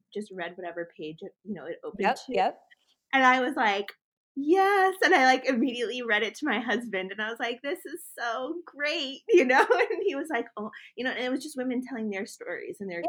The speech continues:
Speaker 2: telling their
Speaker 1: experiences.
Speaker 2: stories about, you know, what, what was shared with them from their mothers and,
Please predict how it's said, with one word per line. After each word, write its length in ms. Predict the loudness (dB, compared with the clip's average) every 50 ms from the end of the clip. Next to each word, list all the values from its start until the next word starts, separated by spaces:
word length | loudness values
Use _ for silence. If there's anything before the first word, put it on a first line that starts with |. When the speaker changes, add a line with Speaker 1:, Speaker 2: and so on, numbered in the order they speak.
| -6 -4
Speaker 2:
telling 300 | -4 -4 -2 -2 -2 -2
their 100 | -4 -4
Speaker 1:
experiences. 120 | -6 -8
Speaker 2:
stories 360 | -8 -4 -2 -2 -2 -2 -2 -4
about, 400 | -2 0 0 0 0 -2 -4 -6
you 80 | -6
know, 160 | -6 -4 -6
what, 340 | -6 -6 -4 -4 -4 -4 -6 -8
what 220 | -8 -6 -6 -6 -6
was 140 | -8 -10 -8
shared 280 | -6 -4 -4 -4 -4
with 180 | -6 -8 -8 _
them 200 | -6 -6 -6 -6
from 140 | -8 -10 -10
their 100 | -8 -8
mothers 400 | -6 -6 -6 -4 -4 -6 -6 -8
and, 180 | -10 -12 -14